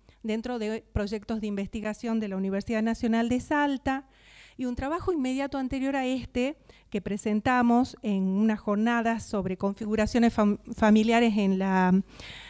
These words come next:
ciudad de La Plata, es, digamos, el, en buena parte la base del trabajo que ustedes van a escuchar, eh, ahora, de la exposición que ustedes van a escuchar ahora.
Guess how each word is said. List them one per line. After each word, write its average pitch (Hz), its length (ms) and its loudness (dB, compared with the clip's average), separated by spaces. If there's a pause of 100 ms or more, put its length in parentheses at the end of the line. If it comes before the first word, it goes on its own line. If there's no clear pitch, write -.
ciudad 226 300 8
de 240 120 6
La 233 100 6
Plata, 262 720 8 (420)
es, 277 380 6
digamos, 247 480 6
el, 202 640 4
en 208 220 4
buena 247 500 6
parte 254 560 6
la 226 140 2
base 233 440 6
del 202 240 0
trabajo 202 520 0
que 208 100 2
ustedes 208 320 4
van 208 220 4
a 196 160 2
escuchar, 208 720 6
eh, 180 560 4
ahora, 190 420 10
de 190 80 -2
la 196 80 2
exposición 220 540 6
que 233 100 4
ustedes 220 240 6
van 208 160 8
a 208 60 8
escuchar 196 400 6
ahora. 180 400 6